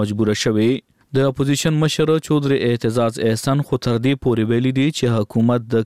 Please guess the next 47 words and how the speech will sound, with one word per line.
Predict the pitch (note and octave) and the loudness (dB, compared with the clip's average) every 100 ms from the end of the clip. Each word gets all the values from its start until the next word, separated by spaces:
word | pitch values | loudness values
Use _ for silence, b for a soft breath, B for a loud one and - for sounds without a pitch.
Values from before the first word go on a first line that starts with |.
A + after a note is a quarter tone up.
| - | 0
کاڼي | A#2+ A2 G#2 | 0 0 0
زړه | A#2 A#2 | 0 2
لري. | G#2+ G#2 A#2 B2+ - b b - | 2 2 0 -2 -8 b b -2
البته | A2 A2 B2 B2+ | 0 0 0 0
د | D3 | 0
پاکستاني | A2+ G#2+ - A2+ A2+ | -2 -4 -2 0 0
حکومت | G#2 A2+ B2 C3 - | 0 0 0 0 -2
په | A#2 | 0
دې | B2 | 2
لړ | C3 A#2+ | 2 0
کې | C3+ C3+ B B B - | 0 0 B B B -18
ښکاره | - B2 D3 D#3 | -2 0 2 0
ګام | C3+ A#2 A#2 | 0 0 0
دا | B2+ C#3 | 0 2
دی | E3+ | 0
چې | - C#3+ - | -2 -4 0
ټي | A#2 | 0
وي | A2+ - | 0 0
چینلونو | A#2 A2+ C3+ D3 C3+ | 2 2 2 2 0
ته | A#2 | 2
یې | A#2+ - | 2 2
امر | D3 C#3+ - | 0 0 0
کړی | B2 C3 C#3+ | 0 2 0
چې | - - - - C3+ D3 | -6 -20 -18 -6 0 0
پر | C#3 | 0
سعودي | D3+ C#3+ D3 | 0 0 0
عرب | D#3+ D#3 C3+ | 0 0 0
د | C3+ C#3+ | 0 2
نیغ | D#3+ D#3 - | 0 0 -2
په | C3 | 0
نیغه | C3+ C3+ C#3 B2 | 0 0 2 2
انتقاد | A#2 A#2 - B2 B2 - A#2 | 0 -2 0 0 -2 -2 0
کولو | B2 B2 C3+ | 2 0 -2
څخه | - B2+ | -2 -2
ډډه | B2 A2+ G#2 | -2 -2 -2
وکړي. | G2 A#2 B2 C3+ - _ - G#2+ | -2 0 0 -2 -10 _ -6 -4
د | G#2+ | -2
حکومت | - G#2+ A2 A2+ G#2+ | -2 -2 0 -2 -2
لخوا | B2+ B2+ B B B C3 | 0 0 B B B -2
د | D#3+ | 0
دا | E3 | -2
قسمه | E3 E3+ D#3 D3 | -2 -2 0 2
رویې | C#3 C#3+ E3+ C#3 | 0 2 2 0
له | - | 0
کبله | B2 C#3 C#3+ C3 | 0 0 0 0
د | A#2 | 2
مړو | A#2 A2+ | 0 0